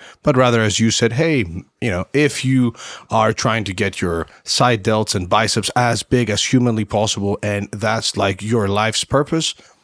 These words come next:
there may be something to doing even more than twenty sets." And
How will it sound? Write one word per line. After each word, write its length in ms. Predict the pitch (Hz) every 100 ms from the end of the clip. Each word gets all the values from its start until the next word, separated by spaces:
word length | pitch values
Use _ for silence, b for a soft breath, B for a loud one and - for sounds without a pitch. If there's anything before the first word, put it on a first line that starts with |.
| b _ -
there 120 | 147
may 140 | 156
be 100 | 151
something 340 | - 151 156 147
to 260 | 156 151 143
doing 400 | - 127 135 -
even 260 | 135 143 143
more 340 | 127 165 127
than 320 | 90 90 98 -
twenty 300 | - 117 101
sets." 400 | - 120 123 - -
And 460 | 104 104 104 104